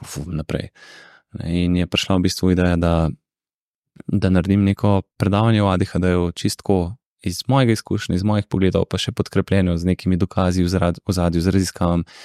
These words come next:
čisto, da podam malo v svet, kaj je to, ne. In, um, no, še pred tem, še pred tem, kako se je prav začel, je bilo pa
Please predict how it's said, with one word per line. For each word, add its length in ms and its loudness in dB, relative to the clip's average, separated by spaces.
čisto, 340 -2
da 160 -2
podam 260 4
malo 240 4
v 80 -2
svet, 260 -2
kaj 220 -6
je 80 -8
to, 160 -8
ne. 160 -6
In, 300 -6
um, 240 -6
no, 140 0
še 160 -6
pred 240 0
tem, 460 2
še 180 -6
pred 180 -2
tem, 300 0
kako 320 -4
se 80 0
je 80 -6
prav 160 4
začel, 420 0
je 80 0
bilo 160 0
pa 400 -2